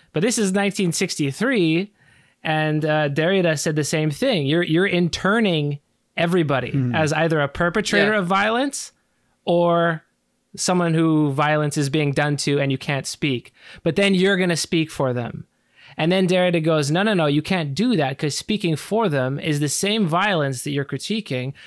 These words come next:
Speaker 1: by putting it in
Speaker 2: Mm.
Speaker 1: a knowledge structure." So when Foucault says, "I'm gonna go from knowledge structure to just tracing the genealogy of knowledge power," then he's trying to get out of that knowledge structure.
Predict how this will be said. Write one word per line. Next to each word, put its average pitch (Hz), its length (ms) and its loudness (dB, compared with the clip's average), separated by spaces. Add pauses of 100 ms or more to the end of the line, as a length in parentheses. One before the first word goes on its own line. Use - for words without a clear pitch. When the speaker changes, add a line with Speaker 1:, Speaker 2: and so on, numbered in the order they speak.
(100)
Speaker 1:
by 180 140 0
putting 139 320 0
it 156 320 -4
in 147 240 0
Speaker 2:
Mm. 156 140 -4 (180)
Speaker 1:
a 139 100 -2
knowledge 165 380 0
structure." - 580 -6 (380)
So - 160 -2
when 160 140 2
Foucault 262 420 0
says, 175 340 0
"I'm 220 180 0
gonna 214 160 0
go 170 160 2
from 151 260 -2
knowledge 196 340 0
structure 151 480 -2
to 156 160 -4
just 147 240 -2
tracing 165 320 -2
the 143 100 0
genealogy 139 640 -2
of 127 120 -2
knowledge 135 360 -4
power," 160 600 -2 (600)
then 196 480 0
he's 175 300 0
trying 175 280 0
to 160 100 -2
get 151 220 0
out 202 300 2
of 151 120 -2
that 147 180 0
knowledge 139 280 0
structure. 143 580 -2